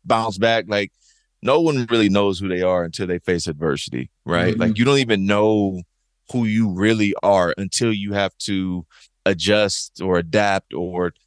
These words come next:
Speaker 1: figure out, um, how to get out of a situation that you wouldn't, uh, have wanted for yourself.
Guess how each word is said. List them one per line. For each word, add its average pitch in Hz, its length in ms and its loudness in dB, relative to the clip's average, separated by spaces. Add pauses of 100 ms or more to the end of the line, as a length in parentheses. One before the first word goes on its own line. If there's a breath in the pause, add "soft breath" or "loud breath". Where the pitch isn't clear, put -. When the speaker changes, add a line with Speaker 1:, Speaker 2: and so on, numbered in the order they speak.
Speaker 1:
figure 123 540 0
out, 104 280 2 (140)
um, 90 640 -4 (360 soft breath)
how 120 180 0
to 123 100 2
get 110 140 2
out 110 100 2
of 95 60 -4
a 98 60 -4
situation 104 640 0
that 92 240 -2
you 101 100 0
wouldn't, 95 500 0 (380)
uh, 87 180 -4
have 92 220 -2
wanted 90 320 0
for - 160 -4
yourself. 85 480 -2